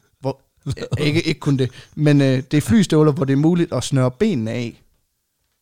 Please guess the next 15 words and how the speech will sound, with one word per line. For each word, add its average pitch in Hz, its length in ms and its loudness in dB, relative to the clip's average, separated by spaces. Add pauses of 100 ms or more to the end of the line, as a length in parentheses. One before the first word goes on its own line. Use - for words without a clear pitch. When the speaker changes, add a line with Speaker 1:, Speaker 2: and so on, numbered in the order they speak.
(240)
Speaker 1:
Fordi 165 160 -4
på 175 100 -6
det 202 80 2
her 202 60 0
tidspunkt, 180 400 -2
der, 160 300 4
der 170 100 -2
går 175 200 0
flystøvler 147 600 -4
jo 123 140 -4
ret 156 360 -6
langt 143 280 -4
op 147 220 -6
på 131 100 -6
benet. 123 380 -6